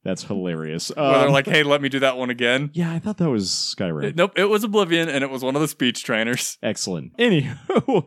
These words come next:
Speaker 1: <laughs> girl is sent to maybe go kill Dante, and then they're like, "Nah, let's not do that." It turns out that she's a clone,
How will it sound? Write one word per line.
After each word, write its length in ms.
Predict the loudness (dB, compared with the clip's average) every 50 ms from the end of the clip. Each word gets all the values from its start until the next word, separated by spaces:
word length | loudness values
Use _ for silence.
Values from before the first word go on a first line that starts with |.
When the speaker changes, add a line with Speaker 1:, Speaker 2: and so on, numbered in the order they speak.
| -6 -14 -20
Speaker 1:
<laughs> 180 | -20 _ -6
girl 420 | 0 2 4 6 6 6 4 4 4
is 500 | 4 4 4 4 4 2 0 -2 -6 -6
sent 460 | -6 -2 0 2 2 0 0 -4 -2
to 240 | 0 2 2 2 2
maybe 260 | 2 0 2 2 0
go 180 | 0 2 2 0
kill 280 | 2 0 0 0 0 2
Dante, 640 | 0 2 2 2 2 2 2 2 4 4 4 2 2
and 180 | 0 0 0
then 120 | 0 0 2
they're 120 | 2 2
like, 220 | 2 2 2 0 0
"Nah, 280 | 0 2 4 4 4
let's 180 | 2 2 0 0
not 160 | -2 -4 -2
do 160 | -2 -2 0
that." 400 | 2 2 4 4 4 4 2 2
It 180 | 0 -6 -6 -4
turns 240 | -4 -4 -2 0 0
out 140 | 0 0
that 140 | 0 -2 -2
she's 260 | -2 -4 -4 -4 -4
a 180 | -6 -8 -10 -10
clone, 680 | -12 -14 -8 -4 0 0 2 2 2 2 2 2 0